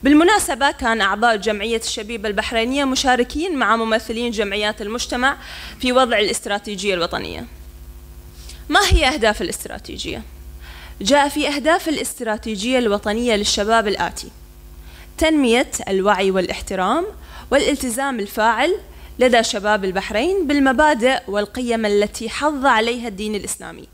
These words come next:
بمصادر التشريع المتفق عليها، وأكدت الوثائق الوضعية المتمثلة في ميثاق العمل الوطني والدستوري على أن ينبع ذلك من شعور عميق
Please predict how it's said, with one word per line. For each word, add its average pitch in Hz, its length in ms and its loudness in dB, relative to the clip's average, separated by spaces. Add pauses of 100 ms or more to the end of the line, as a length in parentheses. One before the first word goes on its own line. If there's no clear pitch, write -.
(480)
بمصادر 392 540 2
التشريع 262 540 -2
المتفق 285 640 -4
عليها، 175 440 -4 (400)
وأكدت 247 800 2
الوثائق 208 600 -2
الوضعية 240 640 2 (260)
المتمثلة 277 760 2
في 226 200 -4
ميثاق 208 440 0
العمل 196 400 0
الوطني 254 580 0 (320)
والدستوري 247 840 0 (220)
على 214 320 4
أن 208 80 0
ينبع 208 420 0
ذلك 226 420 2
من 240 260 0
شعور 254 640 2
عميق 226 480 0